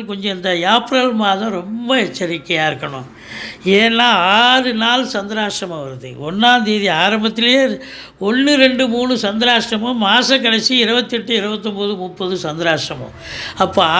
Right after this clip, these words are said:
ஆறு நாள் சந்திராஷ்டம நாட்கள் வர இருப்பதால் இந்த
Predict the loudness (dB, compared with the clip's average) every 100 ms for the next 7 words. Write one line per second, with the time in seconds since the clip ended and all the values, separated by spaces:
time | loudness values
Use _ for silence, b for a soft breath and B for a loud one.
0 | 6 6 4 2 2 2 0 -2 -2 2
1 | 2 0 -4 0 0 0 -2 -2 0 0
2 | 0 -2 -4 -2 0 0 -2 -6 -14 _
3 | _ b b b b b _ _ -2 0